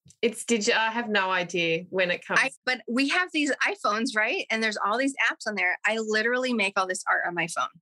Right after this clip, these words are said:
Speaker 1: Did
Speaker 2: And
Speaker 1: not know that.
Speaker 2: sometimes, yeah, sometimes I, I like the aesthetic of mixed media. And so sometimes I'll do, like, I'll, I'll, I'll do, like, mixed media art, like an abstract sort of thing. And then I can, like, take a photo of it and I can layer it into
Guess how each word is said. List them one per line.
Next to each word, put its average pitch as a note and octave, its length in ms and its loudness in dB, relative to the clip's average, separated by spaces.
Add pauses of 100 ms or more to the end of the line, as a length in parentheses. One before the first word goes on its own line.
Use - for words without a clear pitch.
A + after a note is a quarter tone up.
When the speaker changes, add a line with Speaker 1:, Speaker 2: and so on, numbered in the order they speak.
(120)
Speaker 1:
Did G3 120 -2
Speaker 2:
And G3 80 4
Speaker 1:
not F3 140 2
know G3+ 60 4
that. E3+ 60 -4
Speaker 2:
sometimes, B3 260 -2 (260)
yeah, A3+ 200 2 (320)
sometimes G4+ 500 0
I, C#4+ 160 0
I B3 80 2
like C4+ 220 -2 (120)
the A#3 300 0
aesthetic G#3+ 560 -2
of G3 160 -2
mixed - 340 -6
media. F#3 480 2
And A3 140 -4
so G3 80 0
sometimes A#3+ 480 0
I'll G3+ 120 0
do, G3 200 -2
like, F3+ 220 2 (180)
I'll, G3 420 0
I'll, F#3+ 400 -2 (280)
I'll G#3+ 160 2
do, C4 500 0
like, G3 240 2
mixed A3+ 320 0
media A3 340 2
art, F#3 320 0 (120)
like F3+ 160 -4
an E3 160 -2
abstract F#3 420 -2
sort F#3 160 -6
of E3+ 80 -10
thing. F#3 160 0
And F3+ 100 0
then F3+ 80 4
I F#3+ 140 2
can, G3+ 140 -6
like, F3 260 0
take G#3 180 -2
a G3 140 -4
photo C#4+ 240 2
of F#3 80 -2
it F3 100 0
and F#3+ 120 -4
I F3+ 60 2
can F#3 120 -6
layer G#3 400 2
it G#3 80 -2
into F#3+ 640 -2